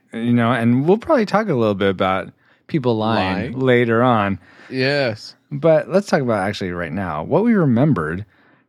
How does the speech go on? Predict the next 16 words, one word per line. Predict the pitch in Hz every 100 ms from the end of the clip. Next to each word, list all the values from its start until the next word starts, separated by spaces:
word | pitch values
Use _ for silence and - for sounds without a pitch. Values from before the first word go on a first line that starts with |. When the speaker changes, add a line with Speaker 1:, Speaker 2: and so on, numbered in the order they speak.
| _
Speaker 1:
from | 117 104
this | 101 -
movie | 107 98 98 98 110 _ _ _ _ _
in | 101 95
our | 85
memory | 85 92 117 156
mind | 135 92 90 95
meld | 92 92 107
synopsis. | 165 104 90 - 73 - - - _ _ _ _ _ _ _ _ _ _ _ _ _ _ _ _ _ _ _ _ -
When | 123 107 98 -
Robin | 95 123 208 226 233
from | 233 185 165
The | 120
Dark | 135 175
Knight | 151 135
Rises | 117 135 131 92 104